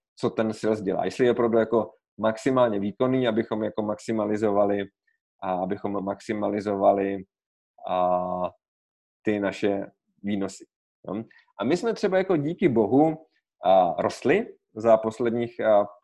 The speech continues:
za poslední dva měsíce meziročně, ale dejme tomu, jako, jak se-, jak jsem říkal, vy se na to vždycky musíte dívat jako, a, granulárně, podrobně. A to znamená, ne, že jako, a, vám sales vydělává, ale jestli, jestli jako každej v tom salesu,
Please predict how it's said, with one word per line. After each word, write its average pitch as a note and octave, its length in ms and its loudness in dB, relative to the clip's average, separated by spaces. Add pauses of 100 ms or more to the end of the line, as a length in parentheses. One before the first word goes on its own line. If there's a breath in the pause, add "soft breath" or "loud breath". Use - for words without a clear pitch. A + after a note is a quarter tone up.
(240)
za G2+ 120 2
poslední G#2+ 420 -4
dva G#2 200 2
měsíce G2+ 500 -6
meziročně, G#2+ 720 -4 (580)
ale D3+ 180 6
dejme F3+ 200 2
tomu, E3 220 0
jako, D#3 300 2
jak G#2 200 -2
se-, - 140 -12 (420)
jak B2 120 -4
jsem F3 180 0
říkal, A2 280 0
vy G#2+ 80 -2
se D3 100 -6
na D3 40 -6
to D#3 60 -4
vždycky - 200 -8
musíte D3 420 -2
dívat C3 280 0
jako, C3+ 320 0
a, F#2+ 140 -2
granulárně, G#2 640 2 (200)
podrobně. G#2 360 2 (120)
A D2+ 60 -14
to F#2+ 60 -6
znamená, A2+ 300 0 (320 loud breath)
ne, A2 180 0
že C#3 120 2
jako, A#2 400 0 (300)
a, F2+ 520 6
vám F#2+ 580 0 (140)
sales G#2+ 280 0
vydělává, F#2 800 2 (320)
ale G#2+ 120 4
jestli, A#2 220 0
jestli B2+ 220 0
jako B2 200 0
každej C#3 520 2
v - 220 -14
tom A#2+ 160 -2
salesu, G2 800 0